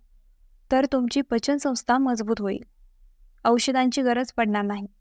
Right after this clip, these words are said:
डॉक्टरांकडे फेऱ्या कमी होतील आणि शरीर दीर्घकाळ निरोगी राहील. पण जर रोजच्या या छोट्या चुका सुरू राहिल्या, तर हळूहळू शरीर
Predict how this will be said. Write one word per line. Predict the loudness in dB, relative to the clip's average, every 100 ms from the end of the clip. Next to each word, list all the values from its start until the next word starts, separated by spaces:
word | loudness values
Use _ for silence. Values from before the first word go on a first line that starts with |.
| _ _ _ _ _ _ _ 0
डॉक्टरांकडे | 0 2 0 0 0 0 0
फेऱ्या | 0 0 2 0 0
कमी | 2 2
होतील | 2 -2 -4 -8 _ _ _ _ _ _ -2
आणि | 0 0
शरीर | 0 0 2 0 -4 _ _ -4
दीर्घकाळ | 0 2 2 2 2 0
निरोगी | 0 0 0 0 0
राहील. | -2 -8 -14 _ _ _ _ _ _ _ _ -2
पण | 0
जर | 2 2
रोजच्या | 2 0 2 2
या | 2 0 -2
छोट्या | -4 -2 0 -2
चुका | -4 -2 -2 -2
सुरू | -8 -6 -2 0
राहिल्या, | 0 0 -6 -8 _ _ _ _ _ -2
तर | 2 2 0
हळूहळू | 0 0 2 0 0
शरीर | 0 0 0 -2